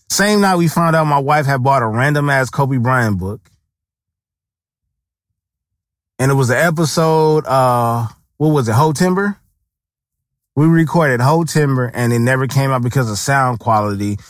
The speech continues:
I didn't get the sound right, you know what I'm saying? With the additional mic that I had, it was one of those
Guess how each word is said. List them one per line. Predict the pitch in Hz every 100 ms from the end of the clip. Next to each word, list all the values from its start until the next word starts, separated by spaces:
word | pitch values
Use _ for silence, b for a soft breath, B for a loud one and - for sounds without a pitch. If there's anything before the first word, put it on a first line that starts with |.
| B B _
I | 139 160
didn't | 180 175 151
get | 156 156 151
the | 131
sound | 117 - 147 143 135 110
right, | 95 87 -
you | 113
know | 120
what | 117
I'm | 117
saying? | 127 127 123 123 117
With | 117 107
the | 110
additional | 107 131 131 143 135
mic | 127 120
that | 113 107
I | 95
had, | 104 151 139 123 120 123 b b b b -
it |
was | 113 117
one | 123 131
of | 120
those | 117 110 104 95